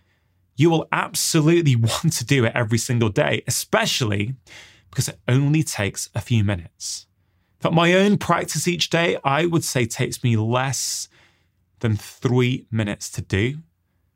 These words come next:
but it's really, really powerful. You do these questions for a few days, you'll feel different. You'll start making better choices,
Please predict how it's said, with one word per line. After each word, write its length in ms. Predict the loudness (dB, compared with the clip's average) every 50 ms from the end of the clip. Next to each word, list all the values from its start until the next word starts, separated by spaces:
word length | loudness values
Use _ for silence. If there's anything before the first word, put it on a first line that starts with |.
| _ _ _ _ _ _ _ -6
but 120 | -4 -4
it's 180 | -4 -4 -6 -6
really, 540 | -4 -2 0 0 0 0 0 -2 -2 -4 -4
really 260 | -4 -4 -2 -4 -4
powerful. 540 | -6 -6 -6 -6 -6 -6 -8 -10 -12 -14 -16 _ _ _ _ _ _ _ _ _ _ _ _ _ _ _ _ _ _ _ _ -2
You 100 | 0 2
do 160 | 4 4 4
these 160 | 4 2 2
questions 600 | 2 2 2 2 2 2 2 2 2 2 0 0
for 360 | 0 2 2 4 2 2 0 -2 -6 -12 _ _ _ _ _ _ _ _ _ _ _ _ _ _ _ -12
a 60 | -10
few 220 | -4 0 2 2 4
days, 640 | 4 2 2 2 2 0 0 -2 -2 -4 -6 -6 -10 -14 _ _ _ _ _ _ _ _ _ _ _ _ _ _ _ _ _ _ -2
you'll 120 | -2 -2
feel 200 | 0 0 0 0
different. 480 | 0 0 -2 -2 -2 -4 -6 -6 -6 -10 _ _ _ _
You'll 120 | -2 0 0
start 200 | 0 0 0 2
making 280 | 0 2 2 0 0
better 260 | 0 0 -2 -2 -4
choices, 800 | -4 -4 -2 -4 -4 -4 -6 -8 -8 -10 -10 -10 -10 -12 -12 -14